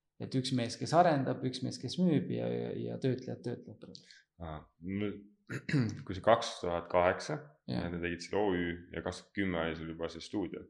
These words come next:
Speaker 1: Jah.
Speaker 2: siis, äh, millal sa hakkasid omale meeskonna looma? Et sa nagu ise enam vaatasid, äh,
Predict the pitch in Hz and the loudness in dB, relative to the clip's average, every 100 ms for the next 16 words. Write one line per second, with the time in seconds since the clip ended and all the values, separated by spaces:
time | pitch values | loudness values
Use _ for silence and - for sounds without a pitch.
0 | - 113 120 - _ _ _ - 82 80 | -12 -12 -12 -18 _ _ _ -12 -6 -4
1 | 80 - - 78 78 78 80 87 95 92 | -6 -8 -8 -6 -6 -6 -6 -4 -4 -4
2 | 95 - - 85 82 82 82 82 90 110 | -4 -8 -10 -10 -8 -8 -8 -6 -4 -4
3 | - 87 80 80 80 - _ _ - - | -6 -10 -10 -12 -14 -20 _ _ -16 -10
4 | 80 80 82 90 87 82 82 82 85 87 | -8 -6 -6 -6 -6 -8 -8 -6 -6 -6
5 | - 82 _ _ - - | -10 -18 _ _ -20 -18